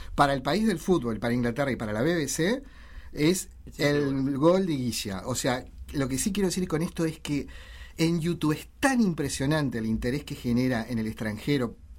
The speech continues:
Speaker 1: Si bien, fíjense que no hay películas, no estaba la tele, pero igual escuchan los relatos, quieren ver fotos. Los jóvenes, es porque realmente uno se lo pone a pensar y, y, y cuesta creer lo que pasó, ¿no?
Speaker 2: Claro.
Speaker 1: El, el dos a uno con ese estadio imponente, bueno.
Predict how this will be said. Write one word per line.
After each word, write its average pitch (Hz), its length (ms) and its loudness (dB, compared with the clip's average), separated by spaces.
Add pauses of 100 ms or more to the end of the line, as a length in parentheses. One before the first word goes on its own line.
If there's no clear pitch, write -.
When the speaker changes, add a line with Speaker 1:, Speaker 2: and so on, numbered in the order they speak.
Speaker 1:
Si - 200 0
bien, 233 260 2
fíjense 202 380 -2
que 190 80 0
no 180 60 2
hay 190 80 2
películas, 185 640 2 (320)
no 151 100 4
estaba 185 220 2
la 147 120 0
tele, 160 360 0 (240)
pero 147 160 4
igual 175 260 2 (100)
escuchan 196 380 0
los 151 140 -2
relatos, 151 420 0
quieren 185 300 2
ver 135 160 0
fotos. 147 340 -2
Los 156 160 2
jóvenes, 208 600 0
es 180 60 -8
porque 165 300 -2
realmente 202 640 2 (300)
uno 202 220 4
se 180 80 -2
lo 147 100 0
pone 156 180 0
a - 40 -6
pensar 147 560 -2
y, 131 160 -4 (120)
y, 127 280 -4
y 123 120 -4
cuesta 143 380 0
creer 107 260 -2
lo 95 120 -4
que 104 80 -8
pasó, 95 380 -8 (180)
¿no? 123 260 2 (280)
Speaker 2:
Claro. 113 300 -4
Speaker 1:
El, 131 140 -4
el 110 60 -2
dos 180 240 6
a 143 80 2
uno 190 480 4 (220)
con 123 160 0
ese 151 200 0
estadio 151 400 0
imponente, 135 540 0
bueno. 104 320 0